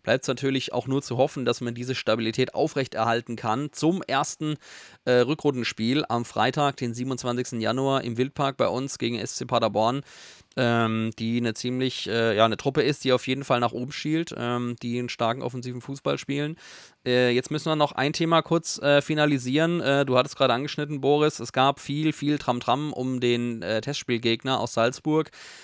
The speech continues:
Viele, viele, äh, Kommentare auf Social Media, die wir da gesehen haben.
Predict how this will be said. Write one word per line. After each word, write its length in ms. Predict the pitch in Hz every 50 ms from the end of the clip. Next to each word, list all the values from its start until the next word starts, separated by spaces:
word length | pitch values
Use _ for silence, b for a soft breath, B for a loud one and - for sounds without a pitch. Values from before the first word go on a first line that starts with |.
| B
Viele, 300 | B 127 123 123 123 120
viele, 1040 | - - 127 120 120 120 120 120 120 120 113 69 87 113 113 113 117 113 113 107 104
äh, 40 | - _
Kommentare 600 | - 131 127 131 120 120 135 113 131 139 139 139
auf 120 | 123 127 -
Social 300 | - 131 131 - - 120
Media, 220 | 123 135 143 143
die 140 | 131 131 127
wir 80 | 127 123
da 120 | 120 117
gesehen 380 | 117 113 110 117 117 127 131 131
haben. 340 | 127 127 127 123 127 131